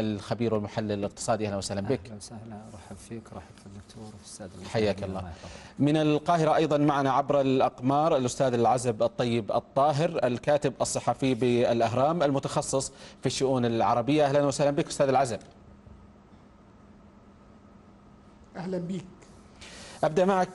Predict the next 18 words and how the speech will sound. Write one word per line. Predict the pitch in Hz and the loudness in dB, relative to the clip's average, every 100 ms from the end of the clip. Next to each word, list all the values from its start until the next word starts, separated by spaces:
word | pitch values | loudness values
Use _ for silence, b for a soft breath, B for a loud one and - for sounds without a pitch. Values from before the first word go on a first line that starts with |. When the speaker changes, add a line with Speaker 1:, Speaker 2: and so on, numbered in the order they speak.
| - | 0
Speaker 1:
آه، | 127 123 120 120 117 | 4 6 6 4 2
دكتور | - 131 | 2 2
عبد | 113 110 | 2 2
الله. | 110 95 | 0 0
يعني، | 92 95 104 107 | 0 0 -2 0
آه، | 110 107 110 | 2 2 2
تابعنا، | - - 131 123 123 123 - | 2 0 2 2 2 0 2
آه، | 117 113 110 | 2 4 2
خلال | - 123 113 | 0 0 2
هذه | 120 117 | 0 0
الزيارة | 110 104 120 113 | -2 0 2 2
التي | 110 113 | 0 -2
استمرت، | 120 113 113 104 - | -2 0 0 -2 -2
آه، | 107 104 | -2 0
ثلاثة | 117 110 110 110 | -2 -2 -2 -2
أيام | 113 127 117 | 0 2 0
واختتمت | - 113 113 107 | -2 -4 -4 -4
اليوم | 110 110 135 | -2 2 2